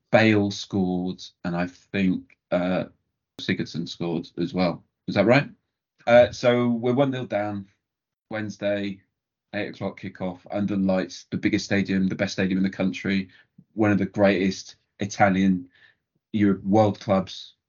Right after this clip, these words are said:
who aren't on a great run of form. We should be doing them, right? They, if Conte knows anything, it should be how to beat a bloody Italian team.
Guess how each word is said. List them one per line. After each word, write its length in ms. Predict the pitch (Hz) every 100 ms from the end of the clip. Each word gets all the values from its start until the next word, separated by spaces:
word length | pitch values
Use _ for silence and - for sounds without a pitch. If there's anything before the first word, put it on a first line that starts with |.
| _ _ _ _ _ _
who 160 | 98 113
aren't 200 | 127 120
on 100 | 107
a 40 | 101
great 240 | 98 98
run 120 | 92
of 80 | 92
form. 480 | - 92 95 92 90 _ _ _ _ _ _ - _ _ _ -
We 100 | 101
should 220 | - -
be 100 | 98
doing 200 | 104 92
them, 120 | 82
right? 240 | 87 120 120 _ _ _
They, 260 | 170 165 151 151 -
if 140 | 165
Conte 480 | - 202 208 - 175
knows 240 | 160 139 135 -
anything, 500 | 147 135 135 104 101
it 100 | 113
should 300 | - 135 -
be 120 | 117
how 260 | - 123
to 140 | 113 -
beat 260 | - 107 104
a 60 |
bloody 300 | 101 101 95
Italian 420 | 95 - 98 98
team. 320 | 92 98 92